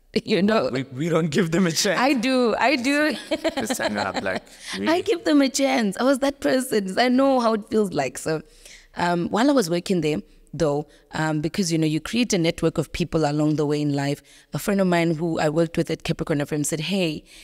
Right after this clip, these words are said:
Speaker 1: there's a radio station that the Department of International Relations and Communications has started. Um, it's called Ubuntu Radio. Don't you wanna come work there?" I'm like, "Hell yeah."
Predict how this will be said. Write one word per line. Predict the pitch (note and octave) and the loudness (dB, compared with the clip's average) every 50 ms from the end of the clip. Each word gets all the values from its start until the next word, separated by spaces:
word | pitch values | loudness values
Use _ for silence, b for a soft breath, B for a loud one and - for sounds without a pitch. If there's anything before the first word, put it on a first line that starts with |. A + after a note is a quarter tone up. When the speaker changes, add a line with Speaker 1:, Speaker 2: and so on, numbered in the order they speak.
| B B | B B
Speaker 1:
there's | B F#3+ F3 | B -2 0
a | F#3 F#3 | 0 0
radio | F3 G#3 G#3 A#3 A3+ G#3 | 2 2 2 2 2 0
station | - - F#3+ F#3 F#3 - F#3 F3+ | 0 0 0 0 2 2 0 0
that | F3 E3+ E3 - | 0 0 0 0
the | F3 | -2
Department | D#3+ - D#3+ - - F3+ E3 - - E3+ E3 D#3+ - | -4 -4 -4 -4 -2 -2 -2 0 0 0 0 0 0
of | F3 D#3 - | -2 -4 -2
International | - E3+ D#3 - - D#3 D3+ D3+ D3 - - D#3 D3 | -2 -2 -2 -2 0 -2 0 0 0 0 0 0 0
Relations | C#3+ D3+ C#3 - D3 D3 C#3+ - - D3+ C#3+ - | 0 -2 -2 -2 -2 -2 -2 -2 -2 -2 -2 -2
and | D3 C#3 - | -2 -2 -2
Communications | - D3 C#3 C#3 C#3 C#3 - D3+ D3+ C#3 - - C#3+ C#3 C3+ - - B B B B B | 0 0 2 2 2 0 0 -2 -4 -2 -2 -2 -2 -2 -2 -4 -8 B B B B B
has | B E3 E3+ D#3 | B -2 0 0
started. | - - - E3 F3 G#3+ - - - D3 C#3 - B B B B B B - | 0 0 0 0 0 0 -2 -2 -4 -4 -4 -6 B B B B B B -2
Um, | D#3 D3+ D3 C#3+ | 0 0 0 0
it's | - D#3 - - | -2 -4 -4 -6
called | - - - E3+ E3 - - | -6 -2 0 0 0 0 -2
Ubuntu | F#3 D3+ B2 D#3+ E3+ E3 D#3 - D#3+ C#3 | -6 -6 -2 -2 -2 -2 -2 -4 -2 -2
Radio. | D#3 F#3+ F#3+ G3+ D3 D3 | -2 0 0 0 -2 -2
Don't | - - D#3 D3+ D3+ | -2 -2 -2 -2 -2
you | - | -2
wanna | G3+ G3+ G3 - | -2 -4 -4 -4
come | - G3 F3+ F3+ | -4 -4 -4 -2
work | F3 F#3+ G#3+ A3 - | 0 0 0 -2 -2
there?" | - D#3+ D3+ - | -4 -4 -4 -2
I'm | G3+ A#3 C#4+ D4+ | 0 2 2 4
like, | D4+ D4+ D4 - | 2 2 0 -2
"Hell | - - C#4 C#4+ D4 D4 | -4 -2 0 0 0 0
yeah." | C4 A3 D#3+ C#3+ | 0 0 0 -2